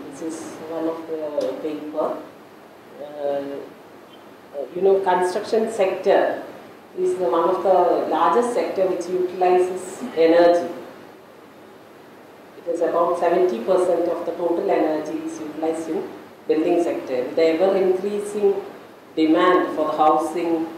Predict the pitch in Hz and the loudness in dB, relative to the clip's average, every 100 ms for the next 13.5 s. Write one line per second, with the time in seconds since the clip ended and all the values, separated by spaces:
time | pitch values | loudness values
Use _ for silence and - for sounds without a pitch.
0 | 143 147 143 - 160 156 165 139 - 151 | -10 -8 -8 -6 -2 0 2 2 0 -4
1 | 156 151 311 180 - - 151 131 - - | -2 2 2 2 -2 -4 -4 -6 -8 -14
2 | - - - - - 156 147 151 151 156 | -18 -20 -20 -12 0 2 4 4 2 0
3 | 156 185 180 - 160 156 180 160 156 165 | 0 4 4 4 0 -4 -4 -4 -2 -2
4 | 175 170 160 165 175 180 - 156 151 - | 0 0 -2 -4 -6 -8 -10 -12 -12 -12
5 | 151 180 196 - - - - - - - | 0 4 6 4 0 -6 -12 -18 -20 -20
6 | - 160 - 165 165 180 185 180 151 147 | -12 -10 -6 -2 -2 0 0 2 2 2
7 | 175 170 - 165 151 156 151 - - - | 2 2 0 -6 -6 0 2 0 -2 -6
8 | - - - 143 147 156 151 156 - 147 | -12 -16 -14 -10 -4 -2 0 -2 0 0
9 | 147 170 185 180 175 180 - - - - | 2 4 6 6 2 -2 -6 -12 -18 -20
10 | - - 143 147 143 151 151 170 175 180 | -20 -4 0 2 0 0 0 0 0 -4
11 | - - - - - 175 170 156 151 151 | -6 -8 -14 -18 -16 -10 -6 -6 -6 -10
12 | 151 - 143 151 147 143 139 - - - | -10 -2 -2 -2 -2 -2 -4 -8 -10 -14
13 | - - 156 139 | -18 -6 -4 -4